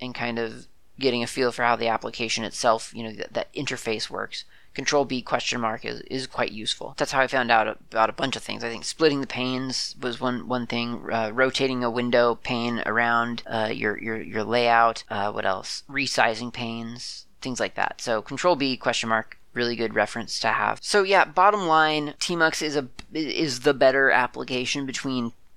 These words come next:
gnu Screen and Tmux. It has just a couple more features that you're not likely to need on a regular basis, but as I said, should you ever need it, it will be there, and you will know how to use them comfortably because you've been using Tmux this whole time. Don't,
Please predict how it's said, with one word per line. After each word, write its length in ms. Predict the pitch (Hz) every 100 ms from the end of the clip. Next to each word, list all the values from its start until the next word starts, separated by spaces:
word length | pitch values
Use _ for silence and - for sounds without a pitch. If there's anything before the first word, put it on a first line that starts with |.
| -
gnu 320 | 135 131 127
Screen 420 | 117 - 120 117 107
and 120 | 113
Tmux. 640 | - 156 156 147 - -
It 140 | - 123
has 320 | 113 113 - - -
just 460 | - - 190 202 -
a 60 | 180
couple 340 | 170 165 175
more 240 | 160 147
features 640 | 143 147 139 - 147 139 - -
that 300 | 127 123 - -
you're 480 | 123 123 117 123
not 240 | 127 151 -
likely 340 | 156 - 151
to 220 | 139 135
need 600 | 135 131 139 139 131 131 -
on 160 | 127
a 40 | 127
regular 380 | 139 151 170
basis, 580 | 165 175 - 180 - - -
but 220 | 139 - -
as 160 | 123 120
I 80 | 135
said, 380 | 180 151 135 -
should 380 | - - 120
you 140 | 139 151
ever 240 | 151 160
need 180 | 175 190
it, 220 | 135 135
it 140 | 131 -
will 160 | 143
be 180 | 139 170
there, 400 | 147 113 107 113
and 380 | - 117 110 107 -
you 220 | 120 131
will 140 | 131 135
know 180 | 135
how 160 | 127 131
to 60 | 127
use 460 | 123 170 196 160
them 400 | 113 107 107 131 -
comfortably 600 | 175 165 117 110 107 113
because 300 | 127 123 131
you've 180 | 120
been 240 | 143 135 127
using 400 | 120 131 123 117
Tmux 520 | - 143 110 90 -
this 160 | 107 -
whole 180 | 104
time. 380 | 104 110 98 -
Don't, 280 | 131 143